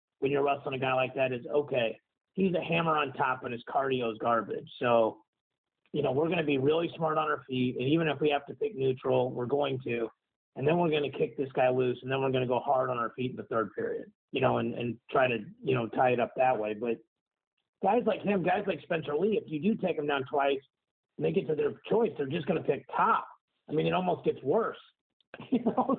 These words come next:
So, I mean, you know, like, you know, when you coach M M A or even wrestling, it's like, how many different paths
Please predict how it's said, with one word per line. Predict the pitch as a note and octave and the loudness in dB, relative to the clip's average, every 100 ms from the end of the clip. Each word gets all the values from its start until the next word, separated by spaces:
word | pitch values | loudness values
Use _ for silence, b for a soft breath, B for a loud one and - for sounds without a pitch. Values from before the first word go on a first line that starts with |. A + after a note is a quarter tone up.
| A3+ | -2
So, | - A3 C#4 - - - _ _ _ | -2 0 -2 -2 -8 -10 _ _ _
I | F3+ | 2
mean, | F#3+ D3 - _ _ _ _ _ | 4 2 -4 _ _ _ _ _
you | - A3+ | 0 2
know, | G3 | 2
like, | G3+ G3+ - _ - _ | -2 -4 -12 _ -20 _
you | G#3+ | 0
know, | G#3+ | 2
when | G3 | 2
you | G3 | 2
coach | - A#3+ A#3 - - _ _ _ - | 0 0 -2 -14 -20 _ _ _ -2
M | A#3 | 0
M | G#3+ | 2
A | G3 G3 | 2 2
or | F#3 F#3 | 2 0
even | F3+ | 0
wrestling, | E3+ E3+ E3+ D#3+ D3+ C3+ - | 0 -2 -2 -2 -2 -4 -8
it's | - | -2
like, | F#3 D3+ | 0 2
how | F#3+ | 2
many | G#3 D3+ | 2 0
different | F3+ E3 D#3 - | -2 -2 -4 0
paths | D#3 D3+ | -2 -2